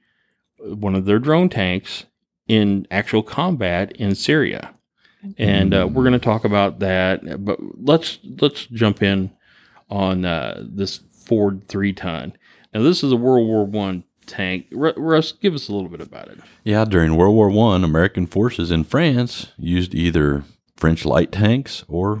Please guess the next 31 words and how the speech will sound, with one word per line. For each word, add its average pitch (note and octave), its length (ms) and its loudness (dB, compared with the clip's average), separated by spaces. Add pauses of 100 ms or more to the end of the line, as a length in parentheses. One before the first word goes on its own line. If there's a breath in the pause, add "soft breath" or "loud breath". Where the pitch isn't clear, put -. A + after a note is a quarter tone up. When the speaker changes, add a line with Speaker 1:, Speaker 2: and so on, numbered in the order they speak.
Speaker 2:
British F2+ 480 0
heavy D3+ 220 0
tanks. - 520 -10 (300)
In D2+ 160 -6
nineteen E2 420 2
eighteen, F#2 760 0
Ford F#2 280 -2
copied F#2 380 -2
the F2 80 0
design F2 500 0
of E2+ 80 0
the D2+ 80 -2
French - 380 -4
Renault G2+ 400 0 (840 soft breath)
F E2+ 200 -6
T A2 200 -2
seventeen G#2+ 920 0 (120)
to - 100 -20
create F#2 360 2
an G2 100 0
American F#2+ 460 2
two-man G2+ 520 0
tank, A#2 480 -2 (460)
known D2+ 300 0
as E2+ 180 0
the F#2+ 160 0
Ford E2 460 0
three-ton F#2+ 460 2
tank. A#2 420 0 (320 loud breath)
Speaker 1:
Okay, F#2 360 -4
so F2+ 460 -6